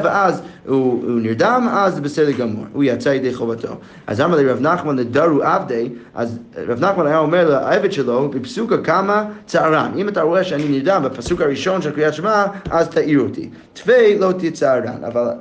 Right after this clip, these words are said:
אבל אחר כך אל תעיר אותי. אז אמר לי רב יוסף לרב יוסף ברי דרבא, אז רב יוסף בא ואומר לרב יוסף,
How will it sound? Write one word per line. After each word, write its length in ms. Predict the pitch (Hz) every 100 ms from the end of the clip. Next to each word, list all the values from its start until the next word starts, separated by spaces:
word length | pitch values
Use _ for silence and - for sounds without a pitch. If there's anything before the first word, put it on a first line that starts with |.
| - -
אבל 200 | 107 120
אחר 260 | 123 214 233
כך 200 | 214 180
אל 180 | 156 160
תעיר 340 | 151 120 117 117
אותי. 220 | - - - - - -
אז 140 | 110
אמר 180 | 143 190
לי 140 | 160 147
רב 140 | 120
יוסף 400 | 135 180 180 151 127
לרב 260 | 127 117
יוסף 340 | 120 180 175 139
ברי 420 | 104 117 190 175
דרבא, 520 | 147 120 127 123 151 208 - - -
אז 280 | 113 120 117 127
רב 140 | 127
יוסף 260 | 190 196 147
בא 160 | 156 147
ואומר 200 | 147 160
לרב 220 | 135 123
יוסף, 360 | 170 - 143